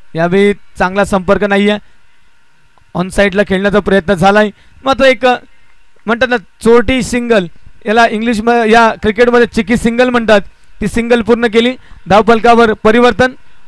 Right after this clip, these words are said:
सत्याहत्तर, सेव्हन्टी सेव्हन, loss of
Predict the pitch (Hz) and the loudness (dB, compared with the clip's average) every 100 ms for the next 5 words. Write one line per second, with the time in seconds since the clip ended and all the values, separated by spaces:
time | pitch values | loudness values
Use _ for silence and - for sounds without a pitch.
0 | - - - - - - - - - - | -18 -20 -20 -20 -20 -20 -20 -20 -20 -20
1 | - - - - _ _ _ _ _ _ | -20 -20 -20 -20 _ _ _ _ _ _
2 | _ - 226 - 247 - 240 220 - - | _ -4 -2 2 0 2 -2 -2 -6 -20
3 | - - 233 247 226 247 254 240 233 208 | -8 -2 0 0 0 0 2 2 2 0
4 | - - - - - 170 233 226 247 247 | -14 -18 -16 -16 -6 0 2 2 2 2